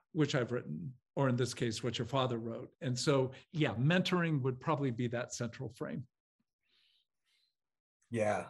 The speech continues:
Speaker 2: that's, that's awesome. That's one of the main focuses that we're really trying to take in, in with Larger Story, is what does it mean to,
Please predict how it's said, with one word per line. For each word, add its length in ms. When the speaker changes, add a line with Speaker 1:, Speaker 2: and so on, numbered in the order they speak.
Speaker 2:
that's, 280
that's 260
awesome. 400
That's 220
one 160
of 100
the 60
main 320
focuses 560
that 120
we're 80
really 220
trying 260
to 60
take 260
in, 240
in 280
with 160
Larger 220
Story, 340
is 180
what 80
does 100
it 100
mean 240
to, 340